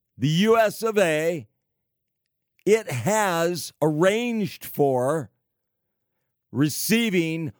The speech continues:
almost one-third of the first one billion doses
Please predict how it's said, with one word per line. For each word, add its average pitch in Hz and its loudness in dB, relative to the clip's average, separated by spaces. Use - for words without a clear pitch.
almost 196 2
one-third 190 0
of 139 -2
the 147 0
first 196 -2
one 175 -2
billion 170 0
doses 113 -2